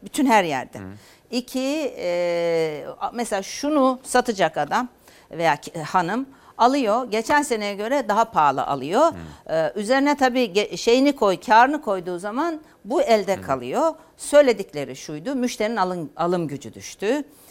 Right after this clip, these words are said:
Speaker 1: E, elektrik pahalı, stopaj pahalı. E, yanımızda çalışanların maaşından itirazımız yok. Fakat, e, sigortasında, e, yani devlet birazını
Speaker 2: Hı.
Speaker 1: üstlense
Speaker 2: Hı.
Speaker 1: gibi şikayetler vardı.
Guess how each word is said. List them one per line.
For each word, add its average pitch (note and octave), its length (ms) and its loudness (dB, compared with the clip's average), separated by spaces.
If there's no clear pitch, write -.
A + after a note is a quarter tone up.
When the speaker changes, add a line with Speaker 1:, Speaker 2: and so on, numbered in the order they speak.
Speaker 1:
E, D3+ 480 -2
elektrik G#3+ 520 -2
pahalı, D#3 420 2
stopaj G#3+ 580 0
pahalı. D3 540 0
E, C3+ 80 -10
yanımızda A#3 500 0
çalışanların G#3+ 800 -2
maaşından G3 560 0
itirazımız E3+ 800 -2
yok. C4+ 280 2
Fakat, - 720 -2
e, E3 400 -2
sigortasında, G3 960 0
e, F#2+ 40 -14
yani D3+ 260 -6
devlet F3 340 -2
birazını D#3+ 320 -2
Speaker 2:
Hı. - 40 -14
Speaker 1:
üstlense E3 600 0
Speaker 2:
Hı. B2+ 560 -10
Speaker 1:
gibi A#3 580 0
şikayetler D3+ 640 0
vardı. A#2+ 340 -14